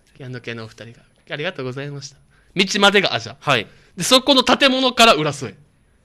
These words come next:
Speaker 2: えー。
Speaker 1: だからアジャ側はアジャ。今見たら。
Speaker 2: ギリアジャね。
Speaker 1: あ、ギリアジャ。こっちがほらアジャ。この赤く今手元にね、
Speaker 2: あ、なるほどね。
Speaker 1: Googleマップあるんですけど。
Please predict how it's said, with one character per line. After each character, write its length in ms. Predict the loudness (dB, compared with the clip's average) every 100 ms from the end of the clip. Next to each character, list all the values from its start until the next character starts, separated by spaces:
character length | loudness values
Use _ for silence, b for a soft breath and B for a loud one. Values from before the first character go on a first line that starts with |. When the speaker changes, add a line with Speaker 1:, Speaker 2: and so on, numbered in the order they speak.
| _ _ _ _ 4
Speaker 2:
え 500 | 8 8 10 10 10
ー。 80 | 10
Speaker 1:
だ 0 |
か 60 | 8
ら 140 | 8
ア 60 | 8
ジ 100 | 8
ャ 80 | 8
側 260 | 8 8
は 200 | 8 8
ア 80 | 6
ジ 80 | 4
ャ。 160 | -2 -8 _ _ _ _
今 180 | 0 2
見 100 | 4
た 120 | 4
ら。 80 | 4
Speaker 2:
ギ 160 | 4 6
リ 140 | 6
ア 100 | 4
ジ 80 | 2
ャ 40 |
ね。 100 | 4
Speaker 1:
あ、 120 | 6 6
ギ 160 | 4
リ 100 | 4
ア 100 | 4
ジ 100 | 2
ャ。 100 | 0 -6 _ _ _ _ _ -20 _ _ _ _ _
こ 100 | -10
っ 20 | -8
ち 160 | -8
が 60 | -8
ほ 100 | -10
ら 120 | -10
ア 80 | -12
ジ 80 | -14
ャ。 40 | _ -4 -4 -4 -12 -12
こ 80 |
の 120 | -12 -8
赤 200 | -8 -8
く 140 | -8
今 180 | -8 -6
手 120 | -4
元 240 | -4 -6
に 80 | -8
ね、 120 | -8 -6
Speaker 2:
あ、 40 |
な 160 | 0 2
る 80 | 4
ほ 120 | 2
ど 120 | 2
ね。 80 | 0
Speaker 1:
Google 0 |
マ 0 |
ッ 60 |
プ 80 | -2
あ 20 |
る 80 | -8
ん 40 | -10
で 80 |
す 120 | -16 -20
け 80 |
ど。 80 | -20